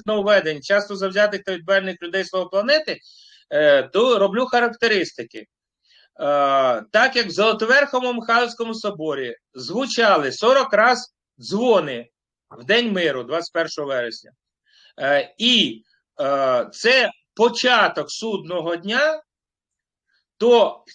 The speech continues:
це сорок громадян України не зібрались коло єдиномислія, братолюбія. Ну, наприклад, третейські судді вже дорослого людства прийняли єдино,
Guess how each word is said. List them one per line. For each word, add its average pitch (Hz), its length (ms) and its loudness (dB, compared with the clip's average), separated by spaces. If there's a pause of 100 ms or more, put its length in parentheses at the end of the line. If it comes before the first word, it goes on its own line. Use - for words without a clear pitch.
це 226 340 2
сорок 247 840 0
громадян 208 720 0
України 202 720 -6 (1500)
не 240 240 0
зібрались 247 880 2
коло 180 600 -2
єдиномислія, 190 920 -4
братолюбія. 170 840 -4 (260)
Ну, 254 120 0
наприклад, 202 600 2 (460)
третейські 226 640 0
судді 269 460 -2
вже 226 220 0
дорослого 214 540 0
людства 269 440 0
прийняли 254 540 0
єдино, 196 600 -2